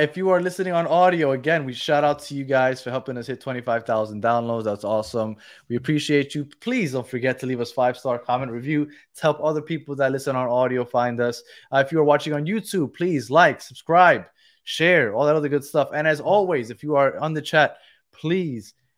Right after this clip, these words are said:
uh, no, I'm sorry, not please. Thank you for joining us. Uh, as always, you guys are the best part of the show. And on Wednesday, we'll be back at nine o'clock.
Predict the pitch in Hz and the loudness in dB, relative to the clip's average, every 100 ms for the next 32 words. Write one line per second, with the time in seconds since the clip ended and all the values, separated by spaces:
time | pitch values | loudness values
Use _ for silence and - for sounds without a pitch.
0 | - 123 123 123 143 110 120 107 107 104 | -2 2 4 2 -2 -6 -6 -10 -10 -14
1 | 101 120 135 - _ _ _ _ 165 196 | -12 -8 -8 -10 _ _ _ _ 2 2
2 | 170 117 92 _ _ - 131 131 135 135 | 0 -10 -12 _ _ -4 -4 2 2 2
3 | 131 127 123 - 127 123 123 127 127 131 | -2 -4 -4 -6 0 2 2 -2 -2 -2
4 | 131 127 123 123 123 - 127 117 117 - | -2 -4 -4 -4 -6 -4 -4 -4 -6 2
5 | 180 180 - - _ 143 139 139 131 135 | 4 4 0 -20 _ 0 2 2 4 2
6 | 135 117 127 160 147 151 147 135 127 135 | 0 -4 0 0 2 2 2 -2 0 0
7 | 123 117 120 113 - 151 175 170 | 0 -4 -4 -6 -4 0 0 -2